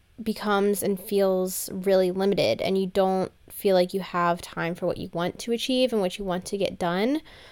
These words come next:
And I think this is one of the things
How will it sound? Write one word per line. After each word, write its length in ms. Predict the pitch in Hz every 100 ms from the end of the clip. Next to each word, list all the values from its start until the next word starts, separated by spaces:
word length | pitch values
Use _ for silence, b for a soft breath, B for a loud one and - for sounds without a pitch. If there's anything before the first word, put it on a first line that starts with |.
| b b b b b - _ _ - _
And 420 | 233 226 233 226 -
I 180 | 220
think 240 | 220 254 262
this 140 | -
is 140 | 302 226
one 200 | 226 226
of 120 | 226
the 100 | 226
things 680 | 220 202 190 196 208 -